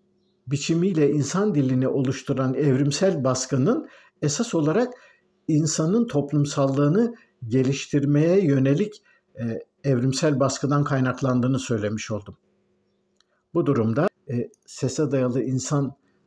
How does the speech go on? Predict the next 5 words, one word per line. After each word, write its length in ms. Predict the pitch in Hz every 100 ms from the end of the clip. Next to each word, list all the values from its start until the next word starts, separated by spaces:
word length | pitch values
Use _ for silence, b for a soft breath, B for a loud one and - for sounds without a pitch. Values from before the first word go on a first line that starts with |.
| _ _ _ _ _ 117
dilinin 480 | 117 113 123 123 127
nasıl 280 | 147 143 143
evrimleştiğini 760 | 135 117 123 123 117 - 120
kavrayabilmemiz 960 | 120 131 120 127 127 127 113 139 214 170
için 360 | 143 - 220